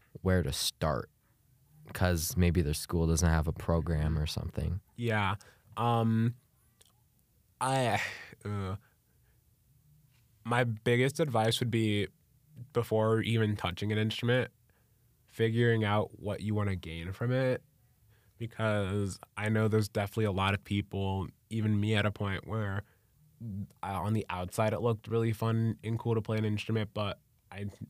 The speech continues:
Speaker 2: ended up never enjoying it or wanted to try something else. So really taking your time and gauging your options 'cause they're a little costly. Doing that,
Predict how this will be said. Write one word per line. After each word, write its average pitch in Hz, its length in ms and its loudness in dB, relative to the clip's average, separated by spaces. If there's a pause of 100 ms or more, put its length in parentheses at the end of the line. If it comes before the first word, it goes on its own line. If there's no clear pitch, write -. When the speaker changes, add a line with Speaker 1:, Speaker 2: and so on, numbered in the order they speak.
Speaker 2:
ended 107 240 0
up 98 100 -2
never 104 240 0
enjoying 98 640 -2
it 90 280 -4
or 95 380 -8 (320)
wanted 98 200 -8
to 98 60 -10
try 104 200 -2
something 101 320 -4
else. 107 480 0 (480)
So - 140 -2
really 110 280 4
taking 107 420 0
your 104 160 0
time 98 340 0
and 95 340 -4
gauging 98 340 0
your 92 180 -4
options 85 480 -4
'cause - 240 -10
they're 95 140 -8
a 98 40 -4
little 107 220 0
costly. 92 840 -2 (840)
Doing 110 280 2
that, 101 420 2